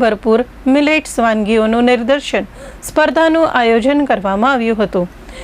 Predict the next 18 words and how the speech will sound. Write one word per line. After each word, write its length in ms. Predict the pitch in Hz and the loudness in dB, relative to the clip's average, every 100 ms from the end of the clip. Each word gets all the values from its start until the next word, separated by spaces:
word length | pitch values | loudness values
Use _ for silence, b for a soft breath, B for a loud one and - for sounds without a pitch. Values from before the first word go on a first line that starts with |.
| B - 311 | B 0 2
જેમાં 260 | 339 349 349 | 2 2 2
મોટી 260 | - 381 370 | 2 0 0
સંખ્યામાં 520 | 381 359 370 359 349 | -2 0 0 2 2
મહિલાઓએ 440 | 285 226 220 233 269 240 | 2 2 2 2 0 0
ભાગ 240 | 214 220 226 | 0 0 0
લીધો 200 | 196 208 262 | 0 0 0
હતો. 240 | 269 196 B B B B - - | 0 -2 B B B B -6 0
સાથે 360 | 262 - 277 | 0 0 -2
જ 160 | 262 - - 285 | -2 -12 -4 0
મેદસ્વીતાથી 880 | 330 339 359 - 269 269 240 277 277 240 | 0 0 -2 -2 -2 0 0 0 0 0
દૂર 240 | 226 233 233 | 0 2 2
રહેવા 320 | 233 247 269 - - | 2 2 0 -2 0
અને 120 | 247 285 277 | 0 2 0
ઘટાડવા 420 | 294 330 339 320 254 | 0 0 2 0 0
બાબતે 420 | 214 196 214 262 254 B B - - | 0 -2 -2 -2 -2 B B -8 -2
સમજ 400 | 311 320 311 277 | 2 2 2 0
મેળવી 300 | 208 190 247 247 | 0 0 0 0
હતી, 240 | 226 | -2